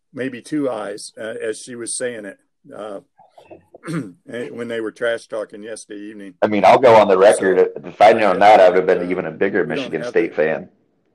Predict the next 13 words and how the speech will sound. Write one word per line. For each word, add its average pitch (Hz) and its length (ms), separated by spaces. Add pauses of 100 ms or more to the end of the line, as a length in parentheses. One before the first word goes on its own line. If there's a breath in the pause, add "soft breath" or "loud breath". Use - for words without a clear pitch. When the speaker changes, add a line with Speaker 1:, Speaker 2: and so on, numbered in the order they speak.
(3250)
Speaker 1:
Is 131 160
that 127 120
right? 131 320 (680)
Yeah. 117 220 (1040)
Okay. 120 420 (380)
Uh, 107 140 (120)
I, 104 40
I, 110 360 (160)
I 95 40
guess 117 260
I 117 100
understand 110 540
that. 123 200